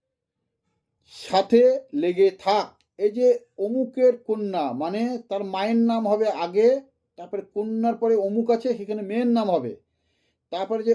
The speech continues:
অমুকের পুত্র মানে তার বাবার নাম হবে আগে পুত্র, তারপরে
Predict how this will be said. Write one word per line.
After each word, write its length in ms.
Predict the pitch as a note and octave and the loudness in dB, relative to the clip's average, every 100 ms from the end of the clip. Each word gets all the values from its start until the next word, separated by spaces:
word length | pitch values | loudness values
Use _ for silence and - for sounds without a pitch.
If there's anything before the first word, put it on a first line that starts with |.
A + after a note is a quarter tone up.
| A3+ F#3 | 0 -4
অমুকের 360 | A#3 A#3 B3 A#3+ | -4 2 0 2
পুত্র 200 | A3 G#3+ F#3+ F3 | -10 -2 -4 -2
মানে 160 | G3 G3 G3 | -8 -4 -2
তার 180 | G3+ G3+ C#3+ A#2+ | -2 -6 -12 -6
বাবার 260 | D#3+ F#3+ A3 A3+ | -2 -2 0 0
নাম 100 | A3 | 0
হবে 120 | G#3 G#3 G3 | 0 0 0
আগে 180 | G#3+ C4 C#4 _ _ | 2 2 0 _ _
পুত্র, 280 | G#3 - A#3 B3+ D4 - - | -20 -8 2 2 2 -4 -10
তারপরে 420 | G3+ G#3 A3 A3 | -10 -8 -6 -4